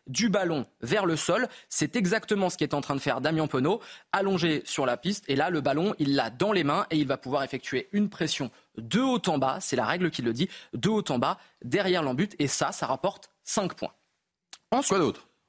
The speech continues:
Speaker 1: on a la mêlée. Donc la mêlée, c'est l'image qu'on avait vue juste avant. La mêlée fait suite à une faute de main. Lorsqu'il y a un en avant, c'est-à-dire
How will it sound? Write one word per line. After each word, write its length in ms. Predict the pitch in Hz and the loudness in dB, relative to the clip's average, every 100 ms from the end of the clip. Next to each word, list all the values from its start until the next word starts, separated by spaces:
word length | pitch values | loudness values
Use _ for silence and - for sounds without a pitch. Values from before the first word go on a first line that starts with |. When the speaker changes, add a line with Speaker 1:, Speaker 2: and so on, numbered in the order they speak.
| - | -2
Speaker 1:
on 120 | 262 | 2
a 200 | 254 262 - | 2 0 0
la 160 | 208 | 2
mêlée. 220 | 240 170 127 | 2 0 0
Donc 140 | 143 | 0
la 80 | 220 | 0
mêlée, 160 | 233 | 2
c'est 120 | 277 220 | 2 2
l'image 280 | 220 240 | 2 2
qu'on 120 | - 196 | 2 2
avait 140 | 185 | 2
vue 160 | 202 233 | 2 2
juste 300 | 208 254 208 | 0 0 0
avant. 200 | 143 107 - - 165 | -2 -4 -12 -20 -2
La 140 | 156 | 0
mêlée 220 | 190 220 | 2 0
fait 140 | 277 196 | 0 -2
suite 320 | - 269 - - | -2 -4 -4 -2
à 100 | 165 | 2
une 120 | 185 | 2
faute 300 | - 302 220 | 2 0 2
de 120 | 170 | 0
main. 200 | 170 113 | 2 2
Lorsqu'il 480 | 117 214 - - 226 | 2 2 0 2 2
y 80 | 208 | 4
a 60 | |
un 120 | 160 156 | 4 2
en 120 | 170 | 2
avant, 240 | 170 220 | 2 0
c'est-à-dire 540 | 285 175 165 160 151 | 0 -2 0 0 -2